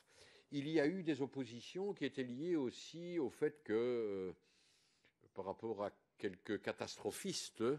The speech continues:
bah, le fait que ça allait déstructurer, euh, non seulement les familles, mais aussi la société tout entière, et que ça allait avoir des conséquences absolument dramatiques sur les relations entre les personnes.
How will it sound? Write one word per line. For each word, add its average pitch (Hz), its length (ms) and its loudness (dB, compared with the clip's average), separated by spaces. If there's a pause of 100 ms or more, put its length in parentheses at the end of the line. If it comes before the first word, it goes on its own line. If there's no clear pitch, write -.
(840)
bah, 95 200 -10
le 101 80 -6
fait - 220 -6
que 113 100 -4
ça 90 180 -4
allait 92 140 0
déstructurer, 98 1000 -2 (100)
euh, 90 320 -4
non 110 260 -4
seulement 101 480 -4
les 95 120 -2
familles, 123 440 -4
mais 123 120 0
aussi 104 280 -2
la 113 100 0
société - 480 -6
tout 104 220 -16
entière, 87 360 -16 (640)
et 95 80 -12
que - 100 -18
ça - 120 -6
allait 90 120 0
avoir 95 300 -2
des 90 100 -2
conséquences 98 560 -8
absolument 95 480 -6
dramatiques 110 800 -6 (300)
sur 98 180 -6
les 98 100 0
relations 104 480 -4
entre 101 200 -6
les 95 80 -2
personnes. - 380 -12